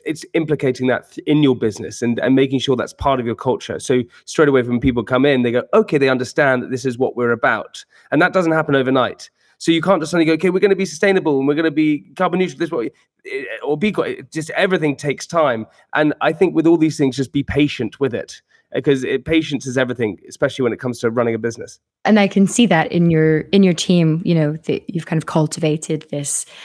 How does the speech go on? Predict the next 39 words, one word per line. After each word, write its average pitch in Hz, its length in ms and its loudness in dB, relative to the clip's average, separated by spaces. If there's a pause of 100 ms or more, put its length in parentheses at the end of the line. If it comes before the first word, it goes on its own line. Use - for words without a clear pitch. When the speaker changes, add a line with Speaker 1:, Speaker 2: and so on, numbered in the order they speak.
(220)
Speaker 2:
mindset 233 560 4
of 170 540 -4
being 180 160 2
considerate, 170 420 -4
whether 170 320 2
it's - 280 -6
the 175 260 0
coffee 180 240 -2
cups - 300 -2
that 185 100 0
you 185 100 0
use 165 520 2
or, 156 540 -2
you 170 140 -6
know, 147 160 -6
or 147 240 -6
how 147 200 -4
you're 143 220 -4
obviously 147 260 -8
designing 143 420 -6
your 147 100 -4
products - 560 -8
and 139 220 -2 (320)
managing 151 320 0
your 147 80 2
suppliers 151 600 -4
and 165 120 -4
everything. 160 520 -4 (400)
And 226 140 8
you 233 80 8
mentioned 226 460 2
obviously 185 360 0
around 170 360 2
the 165 260 2
B 180 140 2
I 165 100 0
A, 160 280 0
the, 151 260 -2
uh, 143 100 -8